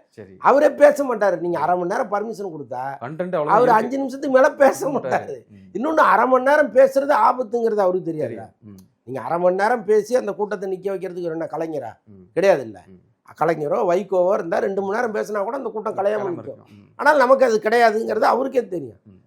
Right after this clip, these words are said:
Speaker 2: அவர் ஃப்ரீக்வெண்டா விடுங்களேன், இருபது நிமிஷம் பேசிட்டு போட்டுமே. ஏன்
Speaker 1: ம்.
Speaker 2: எட்டு நிமிஷம் பேசு, பத்து நிமிஷம் பேசுன்னு நீங்க சொல்றீங்க.
Speaker 1: ம்.
Speaker 2: அப்ப இந்த அடக்குமுறை அவருக்கான பிளஸ்ஸா மாறிக்கிட்டே இருக்கு.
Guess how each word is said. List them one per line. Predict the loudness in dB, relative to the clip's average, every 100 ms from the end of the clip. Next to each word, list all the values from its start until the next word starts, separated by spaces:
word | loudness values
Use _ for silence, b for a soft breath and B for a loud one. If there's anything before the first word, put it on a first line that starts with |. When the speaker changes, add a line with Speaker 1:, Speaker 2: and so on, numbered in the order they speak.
| _
Speaker 2:
அவர் | -2 0
ஃப்ரீக்வெண்டா | 0 -2 0 2 2
விடுங்களேன், | 2 0 0 0
இருபது | 0 -2 -4
நிமிஷம் | -4 -6 -4
பேசிட்டு | -6 -6 -12
போட்டுமே. | -12 -12 -14 -12
ஏன் | -6 0 0
Speaker 1:
ம். | -2 _ _ -8
Speaker 2:
எட்டு | -6 -4
நிமிஷம் | -4 -4 -8
பேசு, | -8 -10 -12 -16 -12
பத்து | -12 -10
நிமிஷம் | -10 -8 -8 -8
பேசுன்னு | -12 -12 -10
நீங்க | -10 -12 -14
சொல்றீங்க. | -16 -18 -20 -20 _
Speaker 1:
ம். | -20 -20 _
Speaker 2:
அப்ப | -6 0 0
இந்த | 2 0
அடக்குமுறை | 2 0 0 -6 0 0 0
அவருக்கான | -2 4 2 4 2 2
பிளஸ்ஸா | -2 -4 0 -2 0
மாறிக்கிட்டே | -4 -4 -10
இருக்கு. | -12 _